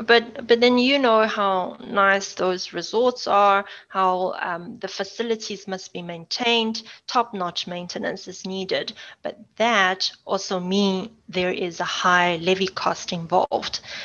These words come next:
Although you are splitting between the thirteen or twelve other owners, you, um, you still are liable for, for the levy cost. And the levy cost can increase, uh,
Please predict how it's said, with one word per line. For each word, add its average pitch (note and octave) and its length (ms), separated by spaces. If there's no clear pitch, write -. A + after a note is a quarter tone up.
Although G#3+ 380
you G#3 260
are F#3+ 120
splitting G3 680
between F#3+ 380
the F#3+ 100
thirteen G#3 880
or F#3+ 160
twelve G#3 400
other G3 340
owners, A3 640
you, G3+ 640
um, F#3 340
you G#3+ 140
still G3+ 560
are G3+ 80
liable G3 560
for, F3 480
for F#3+ 100
the F#3 80
levy F#3 320
cost. - 460
And G3+ 120
the G3 60
levy G3 240
cost G3+ 380
can F3 240
increase, B3 720
uh, - 20